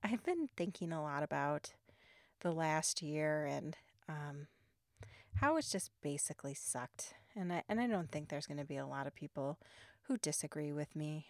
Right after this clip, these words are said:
on that. I've had something that I've been saying for a while, which is, uh, Luke Perry died in two, two thousand nineteen, and I feel like it's been downhill ever since. And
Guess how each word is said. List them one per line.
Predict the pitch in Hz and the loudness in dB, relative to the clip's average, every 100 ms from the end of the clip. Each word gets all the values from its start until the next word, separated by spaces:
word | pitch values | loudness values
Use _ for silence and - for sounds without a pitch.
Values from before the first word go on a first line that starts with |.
| - | -4
on | 156 156 | -2 0
that. | 156 156 151 - - - - - | 0 0 0 -4 -12 -20 -20 2
I've | 196 | 2
had | 180 - 240 240 | 4 0 0 2
something | - 202 190 175 | 2 2 2 0
that | 160 | 0
I've | 165 160 | 0 -2
been | 156 | -4
saying | - 165 160 160 | -2 -2 -2 -2
for | 151 | 0
a | 151 | 0
while, | 156 160 160 151 151 - _ _ - - - _ | 2 2 2 2 0 -4 _ _ -20 -20 -20 _
which | 190 175 | -2 0
is, | 180 165 156 | 2 2 2
uh, | 156 151 143 - | 0 0 -6 -6
Luke | 185 190 214 - | 0 2 2 -2
Perry | 196 175 156 151 | 0 2 2 2
died | 151 151 156 | 2 2 0
in | 151 | -4
two, | - 170 - _ | -4 -6 -8 _
two | - 185 | 0 2
thousand | 170 165 165 | 2 2 0
nineteen, | 160 165 - 175 180 190 - - - - - | -2 -4 -2 -2 0 0 -4 -16 -20 -10 0
and | 180 | 0
I | |
feel | - 208 208 202 | 2 4 6 6
like | 180 170 | 2 0
it's | 208 | -4
been | - 151 151 | -4 -4 0
downhill | 156 156 156 165 147 156 - | 0 0 -2 -2 -4 -6 -10
ever | 156 151 | -8 -6
since. | - 131 135 147 - | -4 -4 -6 -6 -6
And | 131 165 | -4 -6